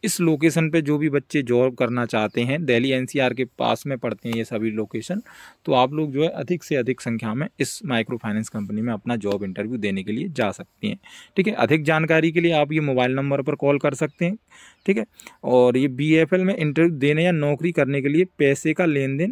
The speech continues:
नहीं किया जाता, ठीक। आप लोगों को कोई भी पैसा वगैरह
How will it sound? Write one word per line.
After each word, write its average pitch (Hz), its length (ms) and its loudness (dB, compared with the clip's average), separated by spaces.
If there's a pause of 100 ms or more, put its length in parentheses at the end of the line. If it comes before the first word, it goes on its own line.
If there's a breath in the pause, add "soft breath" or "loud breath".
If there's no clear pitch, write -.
नहीं 143 240 2
किया 107 200 -4
जाता, 101 380 -6
ठीक। 185 140 -2 (460 loud breath)
आप 131 240 4
लोगों 160 280 0
को 185 140 0 (140)
कोई 160 240 4
भी 180 120 -2
पैसा 151 300 2
वगैरह 147 360 -2